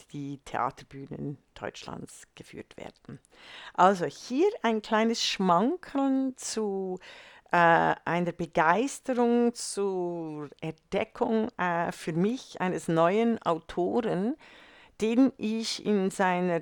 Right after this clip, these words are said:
radikalen Modernität so nicht kannte. Ich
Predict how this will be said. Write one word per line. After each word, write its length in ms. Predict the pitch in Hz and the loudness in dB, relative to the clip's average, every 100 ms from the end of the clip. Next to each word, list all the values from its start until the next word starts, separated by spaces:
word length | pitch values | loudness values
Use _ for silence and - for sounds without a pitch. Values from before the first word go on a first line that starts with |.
| - | -4
radikalen 640 | 147 165 214 - 214 226 214 | -2 0 0 -2 -2 0 0
Modernität 1120 | 190 190 175 - - - 185 175 160 - - - | 0 -2 -4 -6 -16 -8 -4 -4 -6 -12 -18 -16
so 340 | - 185 202 | -4 0 2
nicht 400 | 190 180 - - | 0 -2 -8 -12
kannte. 540 | - 156 147 214 - | 2 4 4 -2 -6
Ich 360 | 302 233 - | -8 -8 -12